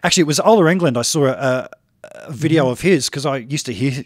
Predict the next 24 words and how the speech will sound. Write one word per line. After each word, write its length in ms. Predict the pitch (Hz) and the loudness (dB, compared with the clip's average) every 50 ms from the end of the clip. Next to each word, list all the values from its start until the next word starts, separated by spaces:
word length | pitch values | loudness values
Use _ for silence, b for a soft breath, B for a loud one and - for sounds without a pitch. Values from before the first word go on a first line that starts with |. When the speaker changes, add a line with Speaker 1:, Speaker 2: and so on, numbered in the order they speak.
| _ _ _ | _ _ _
Speaker 1:
hear 380 | - - - 139 135 131 120 | -14 -8 -4 -2 -2 -2 -2
his 400 | - - - 143 156 160 139 - - | -4 -6 -2 0 0 0 0 -4 -6
old 200 | 113 120 120 110 | -6 -6 -6 -4
demos 440 | 98 147 160 165 139 113 107 104 - | -4 -2 -2 0 -2 -2 -4 -6 -8
where 180 | 113 113 110 110 | -8 -6 -6 -6
he 160 | 101 110 113 | -6 -8 -8
would, 280 | 107 110 110 107 98 - _ - - 123 | -6 -6 -8 -8 -10 -14 _ -14 -10 -8
uh, 220 | 107 107 104 101 - b b b b b b b b b b b b b | -6 -6 -8 -10 -12 b b b b b b b b b b b b b
have 200 | - - 185 135 | -10 -10 -10 -8
this 160 | 123 107 - - - | -10 -12 -14 -14 -12
most 320 | 120 156 175 156 - - | -8 -6 -6 -6 -6 -6
amazing 720 | 98 110 143 180 220 240 240 196 160 131 117 120 131 139 | -8 -6 -2 0 2 2 2 2 0 -2 -4 -4 -4 0
metal 380 | 147 180 196 180 135 113 110 - _ _ _ _ _ _ _ _ _ - | 2 2 2 2 2 -2 -4 -10 _ _ _ _ _ _ _ _ _ -2
drumming, 340 | - 185 214 240 220 135 123 | 2 2 2 4 2 0 -2
and 60 | 117 | -4
I'm 60 | 110 | -6
thinking, 340 | - 160 156 156 143 101 - _ _ _ _ - | -8 -10 -10 -10 -12 -12 -16 _ _ _ _ -12
"Man, 320 | 165 208 254 262 262 233 | -6 -4 0 0 2 2
he 60 | 214 202 | 2 0
must 160 | 196 175 - | 0 -2 -2
spend 340 | - 165 139 120 120 131 147 | -2 -2 -2 -2 -2 -2 0
weeks 260 | 196 247 240 - - | 0 0 0 0 -2
programming 520 | - - 143 135 123 120 113 110 107 101 | -2 -2 0 0 0 0 -2 -2 -4 -6
that." 260 | 101 92 87 - b | -6 -8 -8 -10 b